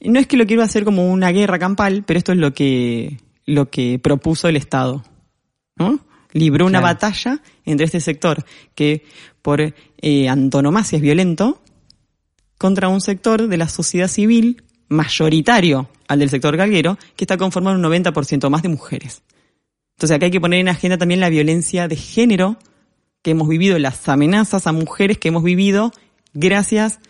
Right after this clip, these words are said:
Speaker 1: a la propuesta de Omar de Pedro de librar esta batalla.
Speaker 2: ¿Y qué pasó? ¿Te llegaba,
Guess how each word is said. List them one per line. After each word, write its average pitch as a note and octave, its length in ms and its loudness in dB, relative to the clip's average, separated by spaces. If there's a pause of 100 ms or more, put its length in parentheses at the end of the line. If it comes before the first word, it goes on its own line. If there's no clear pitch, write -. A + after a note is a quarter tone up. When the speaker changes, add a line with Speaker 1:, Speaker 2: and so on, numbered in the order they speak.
(140)
Speaker 1:
a D3+ 100 0
la D3 80 2
propuesta D#3+ 400 0
de D3+ 180 4
Omar D3+ 200 2
de D#3+ 100 4
Pedro E3+ 320 2
de E3 80 2
librar C#3 220 2
esta C3+ 160 -4
batalla. C3 440 -4
Speaker 2:
¿Y D3+ 120 0
qué F#3+ 100 -2
pasó? F3 220 -4
¿Te A2 100 -8
llegaba, C3+ 500 0